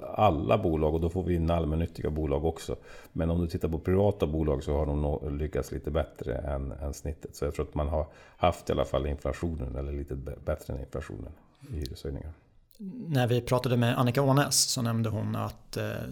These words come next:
Speaker 2: ja, men det låga ränteläget gör ju att det är ganska attraktivt att investera i, i fastighetsbolag. Märks det att det kommer in mer kapital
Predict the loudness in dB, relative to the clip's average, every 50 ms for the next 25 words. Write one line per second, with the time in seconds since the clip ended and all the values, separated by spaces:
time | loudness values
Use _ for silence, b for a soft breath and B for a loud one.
0 | -10 -12 -8 -4 0 0 2 4 4 4 4 4 4 4 4 4 2 0 0 0
1 | 0 0 -2 -2 -2 -2 -4 -6 -6 -4 -4 -4 -2 -2 -4 -4 -4 -6 -6 -6
2 | -6 -4 -4 -4 -4 -6 -8 -10 -8 -4 -2 -2 0 0 -2 -2 -4 -6 -4 -4
3 | -2 0 0 0 2 2 2 2 2 2 0 -2 -2 -2 -2 -2 -2 -2 -2 -2
4 | -2 -2 -2 0 0 0 0 0 -4 -6 -6 -4 -4 -2 -2 -4 -4 -8 -6 0
5 | 4 4 6 6 6 4 2 0 0 -2 -8 -4 -4 -4 -4 -4 -6 -10 -6 -6
6 | -4 -2 -2 -2 0 2 4 6 6 6 4 2 0 -2 -2 -2 -2 0 0 0
7 | 0 -2